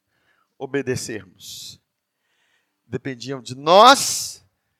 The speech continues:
sermos o provedor da justiça. Por que que, que que é ser provedor da justiça?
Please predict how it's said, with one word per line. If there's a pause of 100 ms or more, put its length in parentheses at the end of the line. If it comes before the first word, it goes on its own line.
(260)
sermos
o
provedor
da
justiça. (1000)
Por
que
que,
que
que
é
ser
provedor
da
justiça?